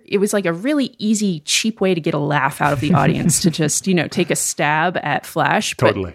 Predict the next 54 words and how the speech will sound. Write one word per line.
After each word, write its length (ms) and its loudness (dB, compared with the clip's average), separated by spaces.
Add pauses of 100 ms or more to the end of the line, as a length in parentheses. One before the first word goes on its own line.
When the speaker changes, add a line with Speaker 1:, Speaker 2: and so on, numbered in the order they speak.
(140)
Speaker 1:
I 160 2
would 100 6
Speaker 2:
totally. 100 -6
Speaker 1:
see 420 2
the 160 -4
pure, 380 0
the 100 0
person 380 -2
in 60 2
the 80 -2
back 360 -2
who 80 0
was 220 -2
actually 500 0 (300)
both 180 0
front-end 300 0
developer 540 0 (280)
and 160 0
interaction 560 0
designer 460 0
who'd 200 -2
been 140 -2
using 380 0
Flash 320 -4
just 140 -4
kinda 220 0
shrink 460 -2
and 80 2
withdraw 560 0
from 200 -2
the 40 -2
community. 560 -2 (300)
And 80 -4
that 100 -2
was 100 0
so 300 0
bad 460 -2
because 320 2 (180)
people 360 0
who 100 -2
worked 240 -2
with 80 -4
Flash 520 -2
knew 200 2
a 20 0
lot 240 0
of 60 -12
things 320 -2
about 180 2
performance 560 -2
and 80 -12
comp 300 -2
and 100 0
rendering. 400 2